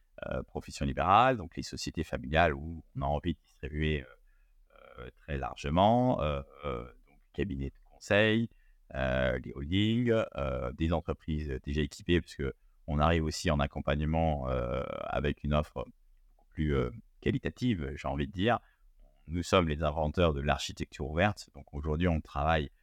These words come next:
euh, avec un, plus d'une trentaine de sociétés de gestion partenaires de nos offres. Donc, on va retrouver les plus grands noms de la finance, les spécialistes, euh,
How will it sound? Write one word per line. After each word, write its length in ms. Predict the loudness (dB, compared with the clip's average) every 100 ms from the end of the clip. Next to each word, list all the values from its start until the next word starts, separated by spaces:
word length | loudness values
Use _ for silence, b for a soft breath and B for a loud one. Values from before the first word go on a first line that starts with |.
| _ -20 -20 _ -2
euh, 200 | 0 0
avec 220 | -2 -4
un, 80 | -6 -8 -4
plus 120 | -2
d'une 220 | 0 -2
trentaine 500 | 0 0 2 2 2
de 100 | -2
sociétés 460 | -4 -6 -4 -2 -2
de 60 |
gestion 360 | -4 -6 -4 -4
partenaires 460 | -4 -6 -2 0
de 80 | 0
nos 220 | -4 0
offres. 260 | 2 0 _ -20 -20 _ _
Donc, 140 | -2
on 20 |
va 80 | 0
retrouver 400 | 0 0 0 2
les 80 | 0
plus 160 | -4 0
grands 120 | 2
noms 120 | 2
de 60 | 0
la 80 |
finance, 460 | -2 2 2 2 -4
les 180 | -2 -2
spécialistes, 680 | -2 -6 -2 0 0 -2 -4
euh, 160 | -4